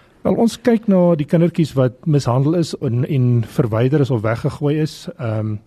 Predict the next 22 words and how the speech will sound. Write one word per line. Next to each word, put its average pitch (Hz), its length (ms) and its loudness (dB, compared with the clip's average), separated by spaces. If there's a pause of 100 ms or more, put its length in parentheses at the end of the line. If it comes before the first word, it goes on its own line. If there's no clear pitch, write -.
(480)
soos 135 260 -4
julle 127 160 2
weet, 120 200 0
het 120 120 0
ons 120 160 -2
ook 131 260 -2
die, 110 180 -2
die 113 120 -6
baby 107 320 -2
saver 117 400 -2
of 92 140 -8
die 113 120 -8
baba 107 500 0 (680)
boks 127 340 -2
in 117 80 0
die 110 100 2
muur 123 340 2
waar, 104 280 0
waar 101 320 -2
mamas 123 480 -2
wat 113 160 -8
nie 120 240 0